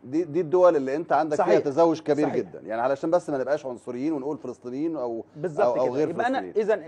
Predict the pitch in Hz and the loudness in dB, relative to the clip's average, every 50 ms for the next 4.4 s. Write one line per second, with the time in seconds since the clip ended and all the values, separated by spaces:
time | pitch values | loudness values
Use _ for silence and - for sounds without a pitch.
0 | 143 127 - - 233 196 214 185 214 208 208 233 220 202 175 160 160 156 143 170 | -12 -14 -4 -2 0 2 2 2 0 0 0 0 0 0 0 -2 -2 -4 -4 -4
1 | 190 202 131 139 143 143 - 190 165 - 190 185 202 202 220 214 185 160 180 214 | -4 -2 0 0 0 0 2 2 2 4 4 4 4 4 4 6 6 6 6 4
2 | 208 - 196 175 175 185 175 190 208 277 311 285 262 233 190 165 - 165 180 202 | 4 4 4 4 4 2 2 4 6 6 8 8 6 6 4 4 6 6 6 6
3 | 214 220 226 208 165 147 151 151 147 135 123 127 127 127 123 120 123 135 - 180 | 6 6 4 4 2 0 2 2 2 0 0 -4 -4 -2 -2 0 2 2 2 2
4 | 175 - - - 120 131 131 | 0 -2 -6 -8 -6 -4 -4